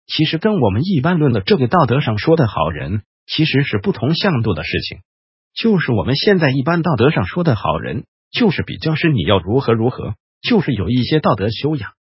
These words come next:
养成如何的良好的习惯，然后把自己训练成一个怎么样怎么样怎么样怎么样的人。但是庄子其实对这个部分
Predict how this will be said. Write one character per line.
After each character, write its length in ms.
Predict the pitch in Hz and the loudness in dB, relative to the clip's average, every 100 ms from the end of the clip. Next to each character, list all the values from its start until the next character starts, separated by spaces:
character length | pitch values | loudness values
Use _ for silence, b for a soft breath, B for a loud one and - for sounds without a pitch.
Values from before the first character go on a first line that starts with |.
| _ - | _ -2
养 220 | 101 95 | -2 -2
成 200 | 117 135 | -2 0
如 200 | 127 190 | 2 0
何 180 | - 110 | 0 -2
的 100 | 156 | -2
良 220 | 95 120 | -2 -4
好 160 | - | -6
的 100 | - | -8
习 180 | 90 - | -10 -10
惯， 180 | - - - _ _ | -10 -10 -12 _ _
然 220 | - 143 175 | 0 0 2
后 180 | 220 | 2
把 160 | 156 90 | 2 0
自 160 | - 180 | 0 -2
己 160 | 85 | 0
训 220 | 85 214 | -2 2
练 140 | 180 117 | 2 2
成 200 | 120 123 | 0 -2
一 100 | 117 | 0
个 220 | 127 98 _ _ | 0 -2 _ _
怎 160 | - 95 | -6 -2
么 80 | 107 | 0
样 200 | 147 92 | 0 0
怎 100 | 98 | 0
么 80 | 104 | 0
样 180 | 120 90 | -2 -4
怎 140 | 95 | -4
么 80 | 90 | 0
样 240 | 127 101 | 2 0
怎 120 | - 123 | -4 -6
么 80 | |
样 160 | 185 143 | -2 -2
的 100 | 90 | -2
人。 160 | 62 - _ _ _ _ _ | -6 -16 _ _ _ _ _
但 160 | 180 175 | -2 0
是 120 | 117 | 0
庄 220 | - 170 | -2 -2
子 280 | 143 98 101 | 0 0 0
其 160 | - - | -2 -2
实 160 | 151 | 0
对 160 | 151 160 | 2 0
这 160 | 185 135 | 0 -2
个 100 | 104 | -2
部 200 | 123 95 | -2 -4
分 200 | 73 | -6